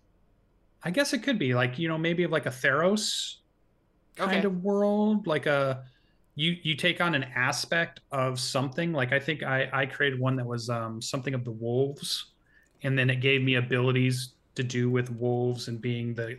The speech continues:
Speaker 1: the god or the essence of wolves.
Speaker 2: Mm-hmm.
Speaker 1: A-, and then you were gonna build up to that.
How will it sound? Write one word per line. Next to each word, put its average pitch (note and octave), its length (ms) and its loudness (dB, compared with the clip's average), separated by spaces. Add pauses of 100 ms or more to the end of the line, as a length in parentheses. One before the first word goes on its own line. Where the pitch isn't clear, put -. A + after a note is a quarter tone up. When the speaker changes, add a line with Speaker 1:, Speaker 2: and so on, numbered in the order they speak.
Speaker 1:
the C3 80 0
god A#2 380 -4
or A#2 80 -2
the A#2 180 -12
essence B2+ 380 -6
of B2 100 -4
wolves. B2+ 500 0
Speaker 2:
Mm-hmm. C#3 240 -10 (160)
Speaker 1:
A-, B2+ 200 -6 (100)
and B2+ 180 0
then B2 140 2
you B2 100 2
were B2 100 2
gonna A#2+ 160 -2
build B2 340 0
up B2 300 -2
to - 120 -8
that. D3 320 0